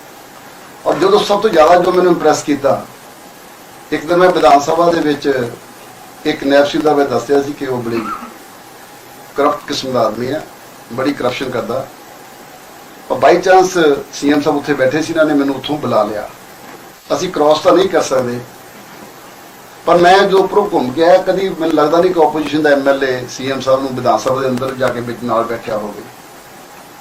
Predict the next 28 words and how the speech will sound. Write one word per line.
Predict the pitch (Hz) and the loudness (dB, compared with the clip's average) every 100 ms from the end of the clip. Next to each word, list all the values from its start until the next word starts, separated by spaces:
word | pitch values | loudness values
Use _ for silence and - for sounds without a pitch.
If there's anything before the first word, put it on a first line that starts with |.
| - - | -20 -4
ਔਰ | 139 | 0
ਇਹਨਾਂ | 170 190 | 4 4
ਨੇ | 185 | 4
ਮੈਨੂੰ | 175 165 | 2 0
ਕਿਉਂਕਿ | 170 165 | 0 0
ਹ-, | 139 131 - - 131 | 0 -2 -4 -10 -4
ਇਸ਼ਾਰਾ | 131 127 139 | 2 4 4
ਕਰਕੇ | 147 147 | 2 -2
ਬੁਲਾਇਆ | 127 117 117 123 | -2 0 2 0
ਸੀ, | 139 147 - - - - - - - - - - - - - - | -2 -10 -14 -20 -20 -20 -20 -20 -20 -20 -20 -20 -20 -20 -18 -2
ਤਾਂ | 127 | 2
ਮੈਂ | 143 | 4
ਇਹਨਾਂ | 160 170 | 4 4
ਨੂੰ | 160 | 2
ਕਿਹਾ | 147 | 0
ਕਿ | 147 151 | 0 0
ਉਹ | 143 139 117 | 0 0 -4
ਬੜਾ | 120 120 | -4 -4
ਕਰਪਟ, | 127 117 | -4 -4
ਕਹਿੰਦੇ, | 156 165 | -2 0
"ਦੱਸ | 147 143 | -2 -2
ਕਰਨਾ | - 139 160 156 | 0 2 4 2
ਕੀ | 127 107 | 0 -8
ਆ?" | - - | -10 -10
ਮੈਂ | 131 | -8
ਕਿਹਾ, | 147 | -4
"ਜੀ | 151 | -6
ਤੁਸੀਂ | 151 - | -8 -12